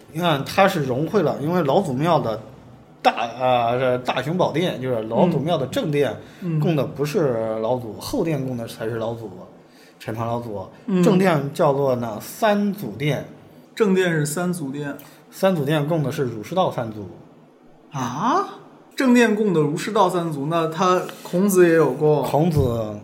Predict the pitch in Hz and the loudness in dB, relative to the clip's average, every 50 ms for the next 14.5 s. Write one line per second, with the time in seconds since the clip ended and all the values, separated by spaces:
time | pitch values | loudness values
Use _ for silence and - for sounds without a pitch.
0 | - - - 214 202 190 185 175 160 143 139 143 147 151 151 147 147 143 135 135 | -12 -2 4 6 6 6 6 4 4 2 4 6 6 8 8 8 6 4 0 -2
1 | 131 123 123 127 127 127 123 113 110 113 113 107 110 143 175 170 151 135 123 117 | -2 -2 -2 -2 0 2 2 2 0 -2 -2 0 2 2 2 2 0 -4 -4 -2
2 | 110 113 113 110 110 107 101 104 - - - - - - 156 143 143 156 151 - | -2 -2 -2 -2 -2 -2 -4 -8 -12 -18 -8 -4 0 0 2 0 0 -2 -6 -10
3 | - - - - 131 131 131 127 127 123 123 120 120 117 120 117 113 160 151 165 | -10 -8 -8 -4 0 2 2 2 2 2 0 0 -2 -2 -2 -4 -4 -4 -2 -2
4 | 156 151 151 143 143 139 135 131 139 156 - 123 113 123 120 113 107 151 151 - | -2 -2 -2 -4 -4 -6 -8 -8 -8 -10 -10 -8 -6 -4 -4 -4 -4 -6 -8 -10
5 | - - - - - - 190 185 175 175 160 156 156 151 147 147 151 165 165 170 | -12 -16 -20 -10 -2 0 2 4 4 4 4 4 4 4 4 4 2 2 2 2
6 | 170 160 160 165 170 170 165 - - - 143 143 - - 151 175 180 123 127 123 | 4 4 4 4 2 0 -2 -8 -14 -16 -12 -10 -4 0 0 2 2 2 0 2
7 | 135 143 151 175 175 - - - - - - - - 156 151 123 135 147 139 131 | 4 4 4 2 2 -2 -8 -16 -20 -20 -16 -4 0 4 4 6 6 4 4 2
8 | 123 113 139 160 156 233 233 196 147 123 113 113 123 123 123 107 110 - - 170 | 0 0 0 2 4 4 4 6 4 2 0 -2 -4 -6 -6 -8 -6 -4 -2 0
9 | 175 160 127 113 - - - 214 202 208 202 202 208 185 147 123 110 - - 113 | 2 2 2 0 -2 -4 -2 0 0 0 0 -2 -2 -4 -2 -4 -6 -6 -8 -8
10 | 113 120 - 139 127 127 127 120 113 - - - - - - - - - - - | -8 -4 -2 0 0 2 2 0 -2 -6 -12 -16 -20 -20 -20 -20 -20 -20 -20 -20
11 | - _ 131 123 123 120 131 151 151 165 196 170 143 113 107 160 - - 139 139 | -18 _ -4 -2 -2 0 0 -2 -2 0 2 2 2 2 0 -2 -6 -6 -6 -6
12 | 147 - - 262 196 147 117 - - 113 107 110 113 110 - - - - - - | -6 -6 -6 -2 -2 -2 -2 -4 -6 -8 -10 -10 -10 -12 -16 -20 -20 -20 -20 -20
13 | - - - - - - - 202 156 151 156 156 156 151 156 156 151 151 139 127 | -20 -20 -20 -20 -18 -10 -6 -4 -4 -2 -2 -2 -4 -4 -4 -4 -4 -6 -6 -6
14 | 127 120 131 131 127 127 123 120 117 | -6 -4 -2 0 0 0 0 -2 -4